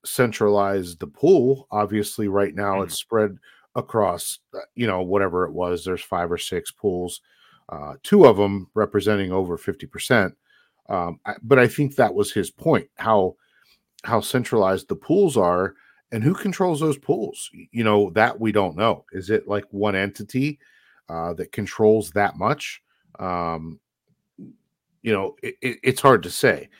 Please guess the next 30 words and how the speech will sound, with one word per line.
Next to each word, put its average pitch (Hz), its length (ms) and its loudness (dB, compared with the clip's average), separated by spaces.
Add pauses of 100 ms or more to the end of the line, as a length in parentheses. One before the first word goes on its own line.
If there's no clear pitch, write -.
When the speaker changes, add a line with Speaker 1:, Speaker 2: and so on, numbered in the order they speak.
(380)
Speaker 1:
Uh, - 60 -16 (100)
you 123 180 -4
know, 92 140 -2
you 95 180 -6
saw 107 300 4
the, 95 280 2
the 98 120 -2
maxis 95 600 -6
coming 92 300 -4
out 87 180 -4
of 85 80 -6
the 87 100 -4
woodwork, 90 680 -4 (380)
you 113 160 -6
know, 95 140 -4
after 95 760 2
Hoskinson 101 640 0
said 82 300 -6
it. 95 140 -4 (600)
Uh, 82 280 -8 (100)
I, 98 260 -10
I 101 40 -8
thought 101 200 0
it 78 60 -4
was 82 140 -8
kind 95 200 -2
of 87 80 -6
funny. 87 400 -6 (440)
You 104 100 -8
know, 82 220 -10